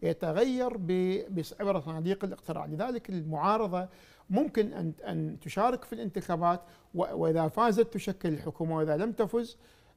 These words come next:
آه، تشكل كتلة برلمانية قوية تراقب هذه الجهات وتستطيع أن تتصرف وتلجم أي، آه، سلوك غير، غير صحيح، وبالتالي ت-، تتكون لنا م-، حكومة موالاة وحكو-، ومعارضة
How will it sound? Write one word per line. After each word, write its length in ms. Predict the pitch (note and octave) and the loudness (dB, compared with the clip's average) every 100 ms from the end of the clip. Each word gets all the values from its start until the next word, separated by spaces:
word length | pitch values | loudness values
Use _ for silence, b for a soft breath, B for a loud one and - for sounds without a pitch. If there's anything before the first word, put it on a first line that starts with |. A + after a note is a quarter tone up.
| - | -6
آه، 60 | |
تشكل 480 | D#3+ D#3+ G3+ - G#3 | -4 -2 -4 -2 -4
كتلة 420 | - F4+ - G#3 | -2 -6 -6 -2
برلمانية 760 | E3+ D#3 D#3+ D3+ D#3 F#3 G3+ E3+ | 0 2 2 2 2 2 2 0
قوية 340 | - D#3 F#3 F#3+ | 2 2 4 2
تراقب 560 | F#3 E3 G#3 F#3+ E3 | 2 0 2 0 -4
هذه 300 | C#3 F#3 F3 | -4 -2 0
الجهات 420 | E3+ D#3+ F3 F#3+ F#3 B B | -2 0 2 2 0 B B
وتستطيع 840 | E3 E3 D#3 - F3+ B3 G3 - E3 | -4 -4 -6 -8 -2 2 2 2 -4
أن 160 | D#3 | -4
تتصرف 680 | D#3+ - D#3 G#3+ A3 G3 - | -4 -6 -4 -2 0 -2 -2
وتلجم 500 | D#3 G#3+ G#3 A3 A3 D4 | 0 2 2 0 -2 -2
أي، 240 | C#4+ G#3 b b b b - | -2 -2 b b b b -2
آه، 160 | E3+ | -2
سلوك 520 | D#3+ F#3+ G3 G3 G3+ | 2 4 6 4 2
غير، 260 | F3 F#3 F#3+ | 0 2 2
غير 420 | - - F3 F3+ | 0 -4 2 2
صحيح، 380 | F3 E3 E3 F#3 | 0 -6 -4 -4
وبالتالي 380 | D#3 D3+ E3+ D#3+ | -4 -2 -2 -2
ت-، 220 | - - - | -6 -12 -10
تتكون 520 | A3 - G3 A3 A3 | -14 0 6 6 6
لنا 260 | A3 A3+ A3+ b b b - | 2 -2 -4 b b b -8
م-، 160 | E3+ | -6
حكومة 440 | - D#3+ - G3+ G#3 G#3 | -6 -4 4 4 4 2
موالاة 440 | G#3+ G#3+ A3+ A#3 - b b - | 2 4 2 0 -10 b b -8
وحكو-، 320 | - D#3+ G3 | -6 -2 2
ومعارضة 960 | G3+ - F3 E3+ D#3 D3 F#3+ G3+ F#3+ | 2 4 2 2 2 6 8 6 2